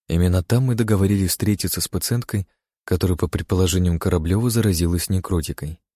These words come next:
Повозка ехала с большим трудом,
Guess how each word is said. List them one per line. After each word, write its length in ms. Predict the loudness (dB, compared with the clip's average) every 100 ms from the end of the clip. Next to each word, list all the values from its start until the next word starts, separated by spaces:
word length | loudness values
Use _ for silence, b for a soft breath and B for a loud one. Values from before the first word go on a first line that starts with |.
| _ _ _ _ _ _ _
Повозка 420 | -2 2 2 2
ехала 340 | 0 0 0 0
с 60 |
большим 360 | 2 0 2 0
трудом, 560 | 0 0 0 0 -2